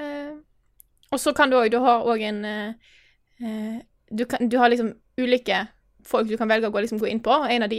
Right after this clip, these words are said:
er jenter. Det er ikke dating, men det er sånn veldig hyggelig sånn vennskap. Så egentlig ganske, jeg har fått sansen for det, og nå er det selvfølgelig da en eh,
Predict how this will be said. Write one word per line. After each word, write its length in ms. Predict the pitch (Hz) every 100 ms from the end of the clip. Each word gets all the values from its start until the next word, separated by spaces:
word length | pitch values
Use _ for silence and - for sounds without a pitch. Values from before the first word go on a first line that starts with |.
| 220
er 140 | 208
jenter. 320 | 214 247 226 233
Det 80 |
er 60 | 247
ikke 100 | 233 233
dating, 260 | 233 226
men 100 | 233
det 40 | 240
er 60 | 254
sånn 80 |
veldig 200 | 254 262 240
hyggelig 380 | 285 285 247 226
sånn 140 | 247 214 233
vennskap. 640 | 240 269 - 240 - - - - - -
Så 140 | - 640
egentlig 240 | 508 359
ganske, 300 | 392 - 349 294
jeg 640 | 285 285 277 277 277 269
har 140 | 294
fått 160 | - -
sansen 320 | 415 285 240
for 160 | 240 240
det, 60 | 320
og 80 | 311
nå 80 | 294
er 80 | 247
det 80 | 240
selvfølgelig 300 | 262 233 233
da 80 | 226
en 140 | 226 220 - _ _ _ _ _ -
eh, 600 | 233 226 226 226 226 233